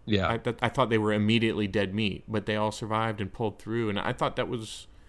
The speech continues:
Speaker 2: I, I was actually happy with that. I was like, "That's, that's actually really good. That goes against the grain of the typical formula for these movies." Even the original Top Gun had that element, and that was the whole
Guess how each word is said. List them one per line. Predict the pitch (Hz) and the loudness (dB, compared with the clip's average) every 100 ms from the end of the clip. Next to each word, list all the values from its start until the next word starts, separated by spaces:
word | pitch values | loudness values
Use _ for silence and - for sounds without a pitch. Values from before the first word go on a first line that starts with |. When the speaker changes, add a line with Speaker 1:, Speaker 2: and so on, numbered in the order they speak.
| - - - - - - - | -20 -20 -20 -20 -20 -18 -6
Speaker 2:
I, | 117 123 | -6 -4
I | 107 | -4
was | 131 | 0
actually | 131 - 110 | -2 -2 -6
happy | 98 113 220 156 | -2 -4 -2 -4
with | 92 - | -6 -6
that. | 92 - | -6 -2
I | 107 | 0
was | 107 | 0
like, | 113 104 | 0 -2
"That's, | 117 131 - - | -2 -2 -6 -6
that's | 123 - | -4 -2
actually | 147 139 131 - - - - | -4 -2 -4 -4 -10 -20 -12
really | 104 107 127 | -4 -2 0
good. | 143 180 | 0 0
That | 82 | -2
goes | 110 113 | -2 -2
against | 107 113 - | -2 -4 -6
the | - | -10
grain | 92 104 101 120 110 | -8 -2 0 0 -2
of | 98 92 | -6 -6
the | - 107 - | -6 -6 -6
typical | - 113 107 107 | -6 -4 -4 -6
formula | - 120 139 101 | -2 -2 0 -2
for | - 104 | -4 -6
these | 95 - | -6 -6
movies." | 92 98 95 | -6 -6 -4
Even | 117 151 160 | -2 -2 -4
the | 151 | -2
original | 127 147 120 95 | -2 -2 -4 -4
Top | 104 95 | -6 -6
Gun | 101 101 95 | -6 -8 -8
had | 104 95 | -8 -8
that | 92 - | -6 -8
element, | 101 92 92 - | -6 -6 -8 -6
and | 110 | -6
that | |
was | 110 | -4
the | 110 | -4
whole | 110 110 107 | -4 -4 -4